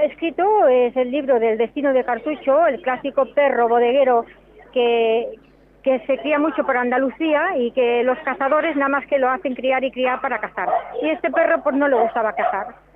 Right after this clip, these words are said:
Y como no le gustaba cazar, pues, bueno, es una historia muy bonita de que él se rebela. Y entonces,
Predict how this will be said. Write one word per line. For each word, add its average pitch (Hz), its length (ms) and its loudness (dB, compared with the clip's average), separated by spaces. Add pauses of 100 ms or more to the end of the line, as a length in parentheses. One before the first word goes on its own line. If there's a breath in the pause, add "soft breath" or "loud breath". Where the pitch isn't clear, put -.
(200)
Y 233 80 -4
como 240 180 0
no 254 60 2
le 277 100 4
gustaba 269 320 0
cazar, 311 340 0 (100)
pues, 240 200 0
bueno, 240 200 2
es - 100 -4
una 262 180 0
historia 262 320 0
muy 247 120 -2
bonita 254 360 0
de 262 100 0
que 240 140 -2
él 233 100 -2
se 269 80 0
rebela. 208 420 -2 (680)
Y 233 200 -2
entonces, 226 480 0